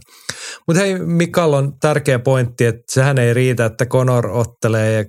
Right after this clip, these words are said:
vaikka se olisi viiseräinen, niin siihen täytyy jotain niinku uskottavuutta ja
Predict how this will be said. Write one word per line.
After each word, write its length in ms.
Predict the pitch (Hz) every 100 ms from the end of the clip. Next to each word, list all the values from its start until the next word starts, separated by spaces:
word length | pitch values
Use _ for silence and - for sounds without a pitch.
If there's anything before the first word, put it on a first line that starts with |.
| 107
vaikka 280 | 107 98 107
se 60 |
olisi 220 | 110 -
viiseräinen, 560 | 120 - 113 107 107 104
niin 140 | 107 107
siihen 360 | - 107 101
täytyy 360 | 107 120 117 117
jotain 380 | 113 117 123 113
niinku 260 | 110 107 -
uskottavuutta 1000 | 127 - 120 - - 98 90 87 -
ja 120 | 101